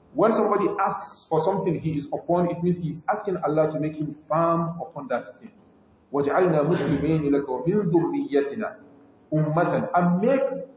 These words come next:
from our offsprings ummatan, a nation, muslimatan laka, that will surrender to your rules. وَتُبْ عَلَيْنَا, and forgive us. إِنَّكَ أَنْتَ التَّوَّابُ الرَّحِيمُ. Even when somebody has worshipped Allah, somebody has done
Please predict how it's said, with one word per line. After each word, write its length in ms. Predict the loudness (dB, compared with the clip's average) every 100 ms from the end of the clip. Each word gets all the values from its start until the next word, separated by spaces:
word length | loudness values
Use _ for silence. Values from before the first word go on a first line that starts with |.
| -20 2
from 180 | 4
our 480 | 4 2 2 4 4 2
offsprings 520 | 0 0 -2 -2 -6 0
ummatan, 680 | 2 2 2 2 0 -4 -6 -14 -20 -20 _
a 80 | 2
nation, 540 | 6 6 4 -2 -2
muslimatan 800 | -2 -2 -6 0 4 4 2 0
laka, 320 | -2 -4 -6
that 160 | -6 -6
will 100 | -10
surrender 460 | -4 0 0 0 -2
to 140 | -4
your 120 | -6 -6
rules. 240 | -10 -18 -20 -20 _ _ _ _ _ -4
وَتُبْ 220 | 2 2
عَلَيْنَا, 720 | 4 4 4 4 4 2 -2 -6
and 240 | -6 -10 -20 _
forgive 320 | -12 -10 -12
us. 260 | -14 -18 -20 _ _ _ _ _
إِنَّكَ 300 | -4 -2 -2
أَنْتَ 360 | -4 -6 -8 -8
التَّوَّابُ 460 | -2 0 0 -4
الرَّحِيمُ. 340 | -12 -8 -10 -10 -20 _ _ _ 0
Even 180 | 4 4
when 140 | 4
somebody 320 | 2 2 2
has 160 | 0 0
worshipped 400 | -2 -2 -4 -6
Allah, 340 | -6 0 0 -2
somebody 280 | -4 -4 -4
has 100 | -6 -4
done 220 | -2 -2